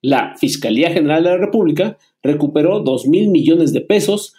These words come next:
luego de indagar un presunto fraude en el Infonavit, recursos que no fueron devueltos al instituto, sino que se utilizó para costear los premios de la rifa del no rifado de aún pendiente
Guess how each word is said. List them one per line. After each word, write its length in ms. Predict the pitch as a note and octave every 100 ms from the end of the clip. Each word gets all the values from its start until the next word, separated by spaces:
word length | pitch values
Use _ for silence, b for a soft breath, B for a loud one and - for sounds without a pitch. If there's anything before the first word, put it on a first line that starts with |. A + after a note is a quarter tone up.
| _
luego 260 | - A#3 B3
de 80 | E3+
indagar 460 | C3+ B2 D3 F3+ -
un 300 | G#3 G3 -
presunto 640 | B2+ - B3+ D4+ D4+ F#3
fraude 720 | - C#3+ B2+ A#2+ B2+ - -
en 180 | G#3+ B3+
el 140 | B3+
Infonavit, 680 | A#3 - D#3+ E3 C4+ C4+ _ _
recursos 680 | A#3 C#4 C4+ G#3+ A3 - -
que 120 | G#3+
no 120 | G#3+
fueron 280 | G#3+ G#3+ G3+
devueltos 400 | C3+ E3 F#3+ -
al 100 | B2+
instituto, 520 | C3 - C#3 - - _ _ _
sino 260 | C#3+ C3+
que 100 | -
se 80 | B2
utilizó 640 | A2+ A#2 A#2+ G3+ A#3 B3+ _
para 260 | A#2 A2+ -
costear 600 | A2 - E3+ G3+ G#3+ b b _
los 220 | B2+ E3
premios 640 | - G3+ G3 G3 G3+ - b b _
de 160 | A#2 A#2+
la 160 | A2+
rifa 600 | A#2 G#3+ F#3+ G3 G3+ G3+ _
del 260 | A#2+ A#2 B2
no 120 | G#3+
rifado 680 | F#3+ D#3+ F#3 F3+ F3+ G3 D#3+
de 180 | B2 B2
aún 200 | A3 A3
pendiente 720 | D#3+ C#3 F3+ F3 F#3 G#3+